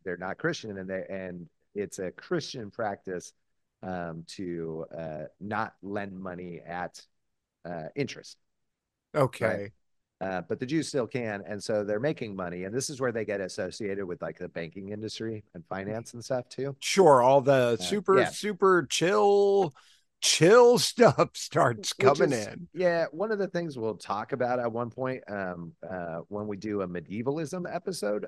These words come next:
Speaker 1: um, which is how medieval ages get represented today or used to push an agenda, right? And,
Speaker 2: Sure,
Speaker 1: and sometimes
Speaker 2: sure.
Speaker 1: it's really fun. Like, at one point, you know, we could watch a movie like Knight's Tale or something, which is a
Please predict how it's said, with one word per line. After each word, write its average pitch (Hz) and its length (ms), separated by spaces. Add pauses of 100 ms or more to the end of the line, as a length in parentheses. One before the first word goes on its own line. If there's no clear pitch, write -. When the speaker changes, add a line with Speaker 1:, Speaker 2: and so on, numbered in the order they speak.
Speaker 1:
um, 85 520
which 104 240
is 95 140 (120)
how 113 420
medieval 101 580
ages 95 360
get 95 200
represented 87 560
today 90 420
or 87 140
used 90 420
to - 60
push 90 240
an 85 100
agenda, 71 360 (580)
right? 87 140
And, 87 80
Speaker 2:
Sure, 113 380
Speaker 1:
and 190 100
sometimes 185 380
Speaker 2:
sure. 143 60
Speaker 1:
it's - 120
really 135 240
fun. 110 220
Like, 98 180
at 107 160
one 123 160
point, 117 340
you 95 120
know, 85 160
we 92 140
could - 180 (340)
watch 92 200
a 101 40
movie 87 280
like 82 320
Knight's 85 340
Tale 90 340
or 87 140
something, 87 300
which 80 160
is 80 80
a - 20